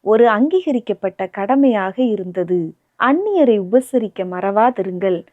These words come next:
அதனாலே சிலர் அறியாமல் தேவதூதரையும் உபசரித்ததுண்டு' என எபிரேயர் பதிமூன்றாம் அதிகாரம் இரண்டாம் வசனத்தில் வாசிக்கிறோம்.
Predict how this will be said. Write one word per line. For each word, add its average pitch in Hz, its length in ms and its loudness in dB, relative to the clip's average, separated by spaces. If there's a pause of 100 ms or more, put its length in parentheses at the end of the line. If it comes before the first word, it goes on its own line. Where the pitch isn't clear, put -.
(280)
அதனாலே 214 880 0
சிலர் 208 580 0 (300)
அறியாமல் 202 840 0 (240)
தேவதூதரையும் 196 1000 2 (400)
உபசரித்ததுண்டு' 233 1200 -2 (160)
என 180 460 -6 (380)
எபிரேயர் 175 680 0 (340)
பதிமூன்றாம் 254 680 2
அதிகாரம் 190 680 -2 (340)
இரண்டாம் 311 460 2
வசனத்தில் 196 600 -4
வாசிக்கிறோம். 185 720 -4